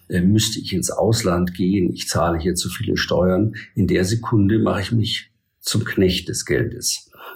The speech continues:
Dasselbe, äh, gilt natürlich auch, wenn ich verzweifelt versuche, ein Vermögen zu erhalten und meine Kinder in eine Rolle pressen möchte, die ihnen überhaupt nicht passt.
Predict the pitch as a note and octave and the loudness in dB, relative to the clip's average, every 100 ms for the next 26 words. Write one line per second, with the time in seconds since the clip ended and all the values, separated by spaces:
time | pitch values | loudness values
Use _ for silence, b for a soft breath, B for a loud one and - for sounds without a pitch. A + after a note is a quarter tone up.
0 | B - - E2+ E2 D#2+ G#2 G2+ - B | B -4 -2 0 0 2 2 0 -4 B
1 | B _ - F2+ G2+ G2+ F#2+ F2+ G2 F2+ | B _ -4 0 0 2 2 0 2 2
2 | F2 - F2 F#2 - - - - F2 F2+ | 0 -2 0 0 -4 -12 -10 -2 2 2
3 | - - - _ - A#2 - - - _ | 2 -4 -18 _ -8 -6 -6 -8 -14 _
4 | _ A#2 - - - - - B2+ A2+ - | _ -10 -4 -2 -2 0 2 2 2 0
5 | A2+ B2+ A2 G2 F2+ F#2 G2+ A#2 A#2+ - | -2 0 2 2 2 2 4 4 4 2
6 | F#2 F2 G2+ A#2 G2+ F2 F2 - D#3+ C#3 | 2 2 0 2 2 2 0 0 4 4
7 | A2 F#2+ F#2 - F#2 F#2 - A2 B2 - | 4 2 0 -2 0 0 2 2 2 0
8 | - G#2+ - A2+ - - - G#2+ F#2 G#2 | 0 0 2 2 4 2 0 -2 0 -2
9 | B2+ A2+ G2 - E2 G2+ A#2+ - - - | 2 4 4 2 0 0 -4 -2 -2 -2
10 | - - A2+ A2+ - - | -6 -4 0 0 -2 -8